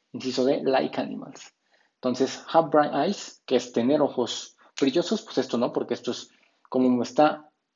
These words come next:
referenciando a las personas. En ningún momento dice en el texto que las personas deben de tener ojos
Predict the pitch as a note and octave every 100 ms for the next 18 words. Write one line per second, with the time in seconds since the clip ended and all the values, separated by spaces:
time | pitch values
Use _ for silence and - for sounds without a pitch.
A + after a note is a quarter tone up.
0 | - C#3+ C3+ C#3+ C#3+ C3+ D#3+ D3+ C3+ A#2
1 | A#2 - E3 - D#3+ G3+ - - _ _
2 | - C#3 C3+ D3+ E3 E3 D#3 E3+ D3+ -
3 | D3 B2 C3+ C3+ - - A2+ G#2+ - B2
4 | C#3 C3 B2+ B2+ B2 B2+ B2 C3+ - -
5 | C#3 C3+ C#3 -